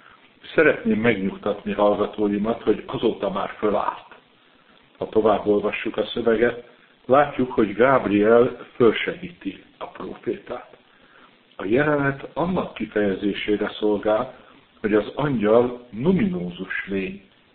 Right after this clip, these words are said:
Isten lenyűgöző szentségét képviseli. Szó sincs azonban arról, hogy az angyalok valamiféle középlények volnának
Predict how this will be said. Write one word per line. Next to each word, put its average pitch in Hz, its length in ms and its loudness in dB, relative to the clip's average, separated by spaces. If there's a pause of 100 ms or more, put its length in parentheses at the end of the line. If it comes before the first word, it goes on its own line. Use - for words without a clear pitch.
(200)
Isten 98 360 -6
lenyűgöző 101 640 -2
szentségét 110 920 -4
képviseli. 107 800 -8 (800)
Szó 120 160 4
sincs 101 280 -6
azonban 101 580 -4
arról, 104 600 2
hogy 104 180 2
az 92 260 -2
angyalok 104 680 -4 (460)
valamiféle 107 800 2
középlények 107 1160 2
volnának 101 800 0